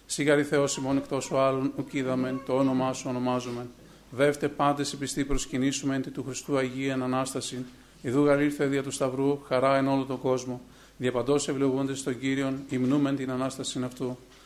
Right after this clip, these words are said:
Σταυρό γαρ υπομείνας δι' ημάς, θανάτω θάνατον όλεσεν.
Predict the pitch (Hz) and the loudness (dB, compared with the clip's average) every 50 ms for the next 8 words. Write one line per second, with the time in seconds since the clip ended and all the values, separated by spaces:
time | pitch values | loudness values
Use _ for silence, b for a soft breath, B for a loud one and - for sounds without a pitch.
0 | B B - - 127 117 120 135 143 143 143 143 139 135 147 139 139 139 139 135 | B B -6 -2 -2 2 4 6 6 6 6 6 4 4 2 2 4 4 4 2
1 | 135 127 139 135 131 131 135 135 135 135 - - - 127 120 123 127 139 135 143 | 0 -2 -2 -2 -2 0 0 -2 -2 -4 -8 -8 -6 -4 -2 0 0 -2 -2 -4
2 | 123 - - 135 135 135 131 123 127 127 123 127 123 120 117 - - 123 117 | -6 -4 -2 0 0 0 0 -2 -4 -4 -4 -2 -2 -2 -4 -4 -6 -8 -10